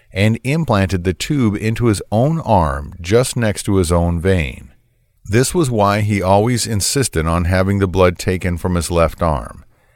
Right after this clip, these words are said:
In fact, during one of the videotapes, you can see that he wears a long-sleeve shirt and does not pull it up far enough to see the incision in his upper arm.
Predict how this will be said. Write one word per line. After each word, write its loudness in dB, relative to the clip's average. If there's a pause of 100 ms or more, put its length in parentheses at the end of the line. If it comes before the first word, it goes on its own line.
(100)
In 0
fact, 2
during 2
one 4
of 0
the 0
videotapes, 0
you 0
can -4
see -4
that -4
he -2
wears 0
a 2
long-sleeve 0
shirt 0 (280)
and -2
does 2
not 0
pull 0
it 0
up 0
far 0
enough -2
to -6
see -2
the -4
incision -4
in -2
his -4
upper -2
arm. 0